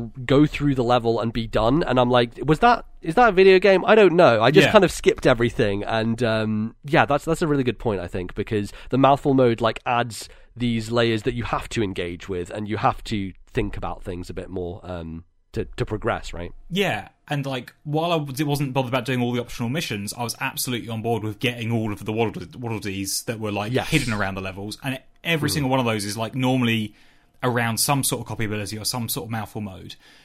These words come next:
Speaker 2: and it just
Speaker 1: Yeah.
Speaker 2: m-, gives this, yeah, it makes it more intentional. It ma-, it makes the level design feel way more intentional, even if you could just, like, 'cause, like you say, when you go and replay a mission, right,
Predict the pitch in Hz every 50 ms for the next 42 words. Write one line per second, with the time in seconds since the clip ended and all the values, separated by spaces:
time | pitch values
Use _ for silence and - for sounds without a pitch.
0 | _ _ - 135 135 131 135 165 165 - 160 147 147 147 - 147 - 156 139 -
1 | - 151 135 - - - - - _ _ - - _ _ - 175 175 139 107 110
2 | 123 147 165 - 156 - - 165 135 143 139 135 139 139 127 117 - 143 151 127
3 | - - 98 - - 120 135 139 147 143 143 147 180 160 - - 147 143 139 135
4 | 127 110 113 120 117 117 117 - 120 117 117 131 143 151 151 147 135 131 127 120
5 | 113 - 131 127 120 - - 107 113 127 143 160 160 170 165 160 - 160 143 -
6 | 147 117 139 139 - - 143 127 - 135 120 - - 147 160 160 131 123 - 165
7 | 135 110 123 139 147 143 143 131 123 120 120 127 120 - 123 113 110 120 151 151
8 | - - - 87 90 92 110 123 143 147